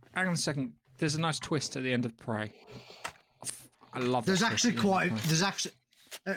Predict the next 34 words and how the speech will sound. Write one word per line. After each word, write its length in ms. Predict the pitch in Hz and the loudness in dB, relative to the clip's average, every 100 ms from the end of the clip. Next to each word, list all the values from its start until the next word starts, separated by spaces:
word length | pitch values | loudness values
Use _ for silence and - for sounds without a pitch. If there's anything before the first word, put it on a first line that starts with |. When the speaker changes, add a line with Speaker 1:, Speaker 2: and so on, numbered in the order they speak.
| - | 2
Speaker 2:
are 80 | 170 | 4
we 120 | 185 | 4
talking 340 | 208 190 208 | 4 2 4
about 220 | 185 175 | 2 2
the 120 | 170 165 | 2 2
original 380 | 160 185 196 202 | 4 4 4 2
Prey 280 | 208 202 | 2 2
now, 220 | 190 202 175 | 4 2 2
or 80 | |
are 20 | 151 | 0
we 80 | 143 | 0
talking 280 | 156 135 139 | -2 -4 -2
about 240 | 139 131 | -2 -2
this 120 | 131 - | -6 -8
twenty 220 | 151 127 | -4 -4
sixteen 480 | - 123 - 123 117 | -4 -6 -4 -2 -2
version? 340 | 120 110 120 _ - - | -4 -6 -10 _ -12 -2
Speaker 1:
Twenty 200 | 135 127 | 0 2
sixteen 420 | 139 - 127 113 | 0 0 0 0
version. 400 | 107 104 - 117 _ _ _ _ _ - | -2 -6 -8 -12 _ _ _ _ _ -8
The 140 | - 120 | -2 0
Speaker 2:
Well, 100 | 143 | 0
the 60 | - | 0
Speaker 1:
twenty 0 | |
sixteen 0 | |
version. 160 | 185 | 2
Speaker 2:
twenty 80 | 180 | 2
sixteen 440 | - 214 - 220 | 2 0 2 4
version 360 | 190 165 139 151 | 4 4 4 0
has 260 | - 147 127 | 0 -2 0
got 280 | 156 151 139 | 0 0 0
multiple 420 | 151 156 - 151 | 0 0 0 0
endings, 440 | 147 156 151 143 131 | 2 2 0 0 0
remember? 360 | 117 110 107 | -2 -2 -6